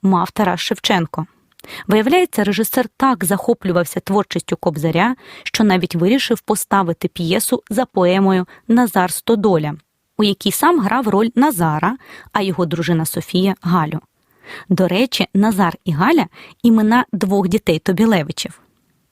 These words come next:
На жаль, Шевченко не дожив до показу п'єси,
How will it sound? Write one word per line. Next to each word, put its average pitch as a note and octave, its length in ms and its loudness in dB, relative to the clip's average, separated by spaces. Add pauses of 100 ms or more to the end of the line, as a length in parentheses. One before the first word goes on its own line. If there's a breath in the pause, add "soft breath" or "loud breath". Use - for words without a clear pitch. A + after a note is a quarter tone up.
(360 loud breath)
На F#3+ 140 2
жаль, A#3+ 160 2
Шевченко A3 760 0
не A#3+ 180 2
дожив G3 380 0
до D#3+ 120 0
показу F3+ 460 -4
п'єси, D#3+ 520 -4